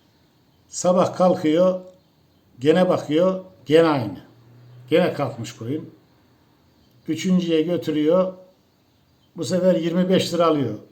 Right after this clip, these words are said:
köylü. Gene el arabasıyla can hıraç ter su içinde köye getiriyor. Sabahleyin tereddüte tabii. Hanıma diyor ki, "Hanım, şu koyuna bak git.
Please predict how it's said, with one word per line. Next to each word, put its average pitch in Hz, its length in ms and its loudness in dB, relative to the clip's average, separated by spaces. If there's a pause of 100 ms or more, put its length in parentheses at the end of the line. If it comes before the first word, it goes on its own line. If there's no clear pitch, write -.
(100)
köylü. 120 460 -8 (1000)
Gene 170 200 -2
el 156 120 0
arabasıyla 127 760 -4 (880)
can 147 300 -6
hıraç 143 300 -2
ter 143 440 -8
su - 180 -8
içinde 120 560 -6 (280)
köye 135 240 -6
getiriyor. 131 600 -8 (1300)
Sabahleyin 170 880 0
tereddüte 170 600 0
tabii. 107 340 -6 (680)
Hanıma 165 460 -4
diyor 202 180 0
ki, 143 200 -4
"Hanım, 156 480 -2 (680)
şu - 220 -12
koyuna 180 400 0
bak 185 240 2
git. - 360 -8